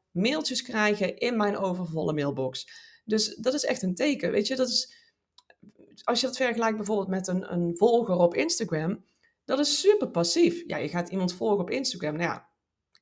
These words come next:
krijgt iemand dan jouw content te zien? Dat is altijd weer een verrassing. Daar zit ge-, totaal geen commitment aan. Daar zit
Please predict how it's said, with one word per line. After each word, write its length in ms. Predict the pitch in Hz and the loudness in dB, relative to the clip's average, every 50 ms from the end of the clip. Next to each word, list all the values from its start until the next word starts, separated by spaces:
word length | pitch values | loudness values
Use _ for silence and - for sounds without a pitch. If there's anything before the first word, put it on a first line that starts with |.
| - | -4
krijgt 200 | - 160 156 160 | -2 -2 -2 -2
iemand 220 | - 185 175 156 - | -2 -2 -2 -2 0
dan 100 | 156 151 | -2 -2
jouw 140 | 147 143 | -2 -2
content 380 | - - 190 202 208 233 226 214 | -2 -2 -2 -2 -2 -2 -2 -4
te 80 | 220 214 | -4 -2
zien? 300 | 196 220 262 302 330 - | -2 -2 -2 -2 -4 -8
Dat 200 | - - - - | -8 -8 -8 -6
is 80 | - - | -2 -2
altijd 220 | - 180 175 175 | 0 0 0 0
weer 140 | - 185 180 | 0 2 2
een 100 | 185 175 | 2 0
verrassing. 720 | 175 175 185 202 - - 208 233 254 247 - - - - _ | 0 -2 -2 -2 -2 -2 -2 -2 -4 -6 -14 -20 -20 -20 _
Daar 120 | - - 202 | -4 -2 0
zit 180 | - 294 294 | 0 0 0
ge-, 200 | - 294 - - | 0 -2 -2 -2
totaal 360 | - - 247 - 302 330 330 302 | -4 -8 -6 -2 0 0 2 2
geen 160 | 254 208 190 | 2 0 0
commitment 480 | - 165 165 190 277 302 254 196 - | 0 0 2 2 2 2 0 -6 -4
aan. 160 | - 123 135 156 | -4 -4 -4 -4
Daar 100 | 180 185 | -4 -2
zit 360 | 196 226 233 233 - - | 0 0 0 0 -4 -14